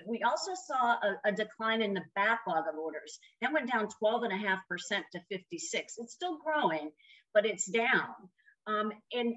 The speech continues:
and what I'm really attributing that to, based on the comments, were the fact that many of our panelists said they were not able to staff to full capacity.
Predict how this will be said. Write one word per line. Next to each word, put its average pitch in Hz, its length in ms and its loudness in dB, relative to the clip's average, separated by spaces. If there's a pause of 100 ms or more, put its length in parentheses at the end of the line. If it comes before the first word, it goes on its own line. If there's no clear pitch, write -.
and 233 160 -2
what 233 120 2
I'm 220 220 2
really 330 280 -2
attributing 247 560 -4
that 208 320 4
to, 190 80 2
based 196 360 0
on 185 140 4
the 151 120 -4 (260)
comments, 165 640 0 (580)
were 202 140 0
the 196 220 4
fact 202 260 8 (100)
that 180 140 0 (360)
many 226 480 2 (280)
of 202 160 0
our 185 200 4 (120)
panelists 254 640 0
said 185 400 6 (420)
they 208 120 4
were 196 180 4
not 202 220 4
able 226 320 4
to 208 100 -2
staff 202 480 4 (100)
to 180 140 -4
full 175 140 2
capacity. 175 720 0